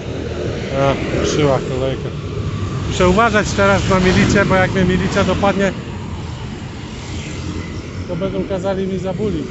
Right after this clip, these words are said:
tak jak w tym. Tak jak ten mówił, nie? Tam właśnie jedzie. No, chyba nie pomnę.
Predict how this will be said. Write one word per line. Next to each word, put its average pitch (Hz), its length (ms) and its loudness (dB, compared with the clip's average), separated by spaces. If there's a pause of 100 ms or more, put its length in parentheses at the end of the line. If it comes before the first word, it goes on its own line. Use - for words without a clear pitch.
(220)
tak 170 100 -2
jak 170 140 0
w - 260 -2
tym. 160 200 4 (1700)
Tak 170 120 0
jak 190 120 2
ten 208 220 4
mówił, 151 320 2
nie? 147 240 -2 (1000)
Tam 160 80 0
właśnie 180 340 0
jedzie. 208 280 2 (1800)
No, 165 80 -6 (100)
chyba 180 220 -4
nie 175 60 -4
pomnę. 180 320 -4